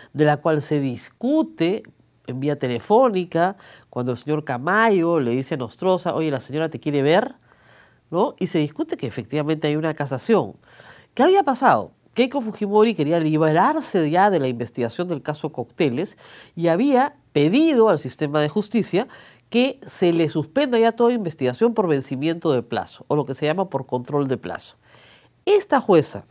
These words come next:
que ayer ha llegado a este caso de nuevo, fue la que tramitó esa primera solicitud de la defensa de Keiko Fujimori y les dio la razón. Les dijo que efectivamente había vencido el plazo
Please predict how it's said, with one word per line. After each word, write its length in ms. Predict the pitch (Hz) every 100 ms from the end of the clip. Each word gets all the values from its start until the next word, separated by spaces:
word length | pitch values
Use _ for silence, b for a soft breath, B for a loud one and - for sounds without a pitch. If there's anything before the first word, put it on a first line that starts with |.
| _
que 120 | 160
ayer 360 | 143 175 240 226
ha 80 | 202
llegado 580 | 160 139 117 131 440 - _ b b b b b b -
a 160 | 90
este 240 | 127 - 285
caso 280 | 247 240
de 100 | 285
nuevo, 480 | 262 196 147 202 427 _ _ _ _ _
fue 300 | - 196 214
la 140 | 247 175
que 80 | 143
tramitó 640 | 135 123 127 - 220 226 -
esa 380 | 220 254 240 262
primera 400 | 240 151 180 190
solicitud 640 | 190 139 120 127 - 180 -
de 120 | 135
la 80 | 127
defensa 360 | 117 139 139
de 60 | 135
Keiko 280 | 139 127 120
Fujimori 600 | 110 - 101 101 95 - b b b b
y 140 | - 233
les 240 | 233 202
dio 160 | 233 294
la 160 | 285
razón. 640 | 254 170 151 175 147 117 98 _ _ _ _ B B B _
Les 160 | 165
dijo 280 | 160 202 262
que 60 | 180
efectivamente 880 | 147 117 - 190 185 185 202 240 -
había 400 | 120 131 165 156
vencido 420 | 120 110 - 139
el 100 | 127
plazo 440 | 113 95 - 165